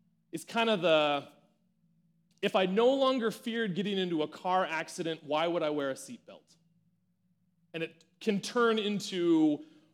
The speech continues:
reckless, "Nothing bad is ever gonna happen to me," essentially. And I just don't, all of the rest of my experience with God makes it feel like I don't think that's what David's saying in either of those directions.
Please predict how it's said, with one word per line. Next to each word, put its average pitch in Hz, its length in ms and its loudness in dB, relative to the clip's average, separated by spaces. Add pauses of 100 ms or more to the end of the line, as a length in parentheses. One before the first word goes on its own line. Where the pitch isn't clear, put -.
(140)
reckless, 165 1120 -2 (100)
"Nothing 160 300 -2
bad 151 220 2
is 170 100 -2
ever 202 100 -2
gonna 254 140 -2
happen 330 320 -2
to 160 80 -6
me," 107 240 -12
essentially. 117 560 -10 (1400)
And 202 120 -2 (200)
I 185 100 0
just 185 320 -8
don't, 254 420 4 (680)
all 233 280 6
of 196 160 -2
the 202 80 -2
rest 208 240 -2
of 190 60 -8
my 180 140 -4
experience 180 580 -8
with 120 160 -12
God 117 500 -6 (300)
makes 147 180 -8
it 156 80 -16
feel 190 280 -4
like 151 220 2 (140)
I 226 80 -8
don't 226 340 -6
think 214 220 -4
that's 185 240 -6
what 151 140 -12
David's 147 360 -4
saying 104 460 -14
in 131 160 -16
either 131 300 -6
of 107 100 -10
those 110 300 -10 (240)
directions. - 760 -18